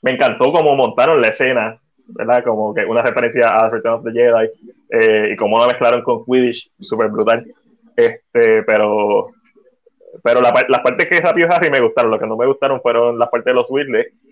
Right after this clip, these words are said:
Y, y cuando le dice, eh, "I am fantastic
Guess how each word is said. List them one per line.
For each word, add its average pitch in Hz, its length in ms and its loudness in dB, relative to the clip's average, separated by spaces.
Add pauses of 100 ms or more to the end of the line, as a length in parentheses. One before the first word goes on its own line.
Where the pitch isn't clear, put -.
(220)
Y, 110 920 -2 (320)
y 113 80 -14
cuando 107 720 0
le 107 140 2
dice, 117 500 4 (680)
eh, 110 180 0
"I 110 160 2
am 120 100 -2
fantastic 135 760 -4